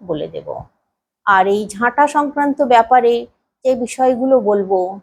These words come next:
সেগুলো আপনারা এই বৈশাখ মাস থেকেই শুরু করে দিন। ঝাঁটা হচ্ছে মা লক্ষ্মীর সম্পদ, তাই ঝাঁটাকে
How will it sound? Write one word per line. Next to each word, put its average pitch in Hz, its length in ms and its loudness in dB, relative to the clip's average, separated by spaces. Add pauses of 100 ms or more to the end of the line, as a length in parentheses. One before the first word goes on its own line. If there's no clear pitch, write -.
সেগুলো 240 460 0
আপনারা 220 500 2
এই 208 180 -2
বৈশাখ 220 420 -2
মাস 240 200 -4 (100)
থেকেই 226 360 -4 (760)
শুরু 208 240 -4
করে 170 240 0
দিন। 147 200 -10 (1500)
ঝাঁটা 254 540 2
হচ্ছে 311 400 -6 (180)
মা 220 220 0
লক্ষ্মীর 220 640 -4 (720)
সম্পদ, 160 520 -4 (1300)
তাই 185 220 4 (1500)
ঝাঁটাকে 254 680 0